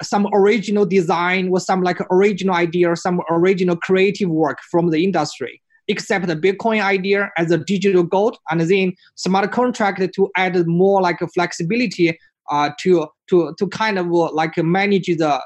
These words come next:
the, manage the Bitcoin better or manage the coin better. Yeah.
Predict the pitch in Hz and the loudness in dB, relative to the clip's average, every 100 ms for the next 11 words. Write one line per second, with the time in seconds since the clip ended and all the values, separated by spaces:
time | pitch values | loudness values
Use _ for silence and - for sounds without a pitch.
0 | - 151 143 139 - 185 208 185 175 156 | -6 -4 -4 -6 -4 0 0 2 2 2
1 | 185 175 190 170 170 175 170 170 175 185 | -2 -2 -2 -2 -2 -2 -2 0 0 0
2 | 180 170 165 - 254 196 139 131 127 131 | 0 0 -2 -4 -2 0 -2 -4 -10 -14